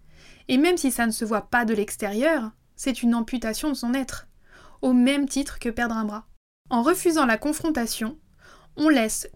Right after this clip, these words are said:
toute la place aux autres. On identifie le conflit à un échec relationnel,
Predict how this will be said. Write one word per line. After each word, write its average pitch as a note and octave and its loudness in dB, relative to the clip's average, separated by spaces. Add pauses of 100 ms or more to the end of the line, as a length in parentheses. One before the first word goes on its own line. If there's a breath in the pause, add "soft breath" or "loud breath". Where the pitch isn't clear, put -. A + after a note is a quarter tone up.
toute F#4 0
la - 2
place C4 -2
aux A3 -2
autres. - -8 (480)
On B3 4
identifie C4 4
le D4 2
conflit C#4 2
à A3 0
un A3+ 2
échec D#4+ 0
relationnel, B3 0